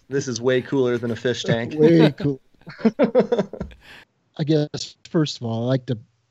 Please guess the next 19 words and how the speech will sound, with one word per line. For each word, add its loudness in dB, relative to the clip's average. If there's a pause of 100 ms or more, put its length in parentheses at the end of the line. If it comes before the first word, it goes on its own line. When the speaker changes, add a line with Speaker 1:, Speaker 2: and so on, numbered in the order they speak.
(160)
Speaker 2:
push 4
limits. -2 (460)
And 0 (260)
the -2
limits 4
that 4
you 0
guys 4
pushed 2
on 0
this -2
project, 2
not 6
only, 4 (680)
I, 4
I 4
mean, 6
conceptually, 0 (1200)
uh, -4